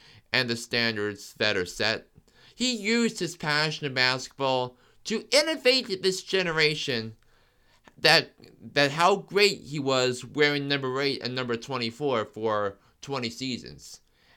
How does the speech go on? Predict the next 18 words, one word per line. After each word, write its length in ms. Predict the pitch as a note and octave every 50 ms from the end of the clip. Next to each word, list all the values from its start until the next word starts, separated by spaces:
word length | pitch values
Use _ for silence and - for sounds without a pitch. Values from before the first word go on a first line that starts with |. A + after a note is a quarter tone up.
| _ _ -
And 440 | C3 C#3 C3+ C3+ C3 B2+ B2+ B2+ B2
he 180 | A#2 B2 D3+ D#3+
was 240 | D#3 D3+ D3 D3 -
seen 280 | - D3+ D#3 D3 C3+
front 380 | C3 - - C#3 D3 D#3 D3+ D3+
court 280 | - D#3+ D#3+ D3 A2+
with 120 | C3+ C#3+ D3
his 180 | D3 C#3+ C#3+
daughters, 600 | - D3+ C#3+ C3+ C3+ C3+ C3 C3 C3 C3+ C3 - -
explaining 720 | - D3 - - - - - - D3+ D#3+ D3+ D3+ D3+ D3 -
all 320 | - C#3 C#3+ D3 D3 D3
the 280 | D3 D3 D3 A2+ C#3+ D3
ins 220 | D3 D3 C#3+ D3
and 120 | C#3+ C3+
outs 320 | B2+ C3 C3+ C3+ C3+ C3+ -
of 100 | C#3 B2
the 80 | C#3
game. 500 | A#2+ B2+ B2+ A#2+ A#2 A#2 A#2 A#2 A#2 A#2